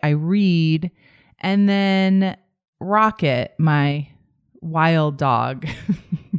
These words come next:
is, like, ready to go. Rory would sleep until noon, but again, it gets hot here in Dallas, so we gotta get going early in the morning in the summer. So I throw him in the car, and it's hilarious, you guys. I have this beautiful Tesla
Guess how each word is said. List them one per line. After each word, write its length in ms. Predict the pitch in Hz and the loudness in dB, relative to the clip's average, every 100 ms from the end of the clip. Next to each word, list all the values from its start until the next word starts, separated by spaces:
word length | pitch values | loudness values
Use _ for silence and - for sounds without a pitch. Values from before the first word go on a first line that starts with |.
| - - 523 - 523 - | -8 -16 -10 -6 -6 0
is, 240 | 262 170 | 0 0
like, 240 | 226 185 160 | 0 -2 -2
ready 420 | 151 156 151 151 | -2 0 0 0
to 120 | 147 | -2
go. 580 | 139 147 107 - 151 175 - - - 175 | 0 -2 -2 -4 -4 -6 -10 -20 -18 -4
Rory 320 | 220 262 285 | 0 2 0
would 180 | 214 180 | -2 -4
sleep 300 | - 165 143 | -2 -2 2
until 260 | 151 160 | 0 2
noon, 500 | 143 143 143 170 220 - | 0 0 0 0 0 2
but 240 | 180 - - | 0 0 -2
again, 360 | 165 160 131 | 0 2 2
it 80 | 139 | 0
gets 240 | 160 151 | 0 -2
hot 260 | - 143 - | 0 0 0
here 300 | 175 156 156 | 0 0 0
in 160 | 165 165 | 2 2
Dallas, 360 | 151 143 208 | 2 0 0
so 160 | - 160 | 0 2
we 120 | 147 | 2
gotta 240 | 139 139 | 0 0
get 160 | 156 160 | 0 0
going 240 | 190 208 | 0 2
early 240 | 220 226 185 | 2 0 0
in 100 | 175 | 0
the 60 | |
morning 340 | 175 185 196 143 | 2 2 2 0
in 140 | 120 | 0
the 40 | - | -2
summer. 380 | - 98 - | -2 -4 -4
So 400 | 127 - 190 165 - - - - _ _ - | -4 0 2 2 -2 -14 -20 -20 _ _ -14
I 60 | |
throw 200 | 180 202 | -4 0
him 120 | 214 220 | 2 2
in 60 | |
the 60 | 220 | 0
car, 540 | - 170 160 165 180 - - - | 0 2 2 0 -2 -8 -20 -8
and 680 | 180 180 170 156 147 143 180 - | 0 0 0 -2 -4 -4 -8 -2
it's 180 | 180 - | -2 0
hilarious, 460 | 175 156 143 131 - | 0 2 2 -2 -2
you 60 | |
guys. 180 | 143 135 - | 2 2 0
I 60 | 160 | 0
have 340 | 156 156 160 | 2 0 0
this 240 | 170 156 | -2 -2
beautiful 640 | 151 143 151 170 175 - 185 | -4 -8 -2 0 0 -2 -6
Tesla 640 | - 180 - - 123 117 | 0 0 0 0 0 -2